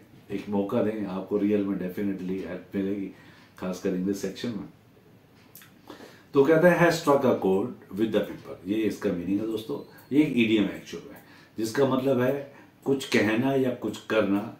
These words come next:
जिससे लोगों में sympathy और enthusiasm कुछ भी आ सकता है, सहानुभूति या जोश, तो यहाँ तो जोश की बात करेंगे दोस्तों।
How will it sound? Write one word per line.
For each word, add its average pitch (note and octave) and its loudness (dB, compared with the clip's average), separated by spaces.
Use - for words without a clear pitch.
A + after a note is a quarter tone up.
जिससे G#2+ -2
लोगों A#2 4
में C3 2
sympathy A2 -2
और A2+ 0
enthusiasm G2 -2
कुछ G2+ -4
भी G2 2
आ - -2
सकता - -12
है, C3+ -6
सहानुभूति G#2+ 0
या C3+ 6
जोश, F2 0
तो B2 0
यहाँ A2+ 0
तो A2+ 0
जोश G2 -2
की F#2+ -6
बात D#2+ -10
करेंगे D#2 -8
दोस्तों। D#2 -14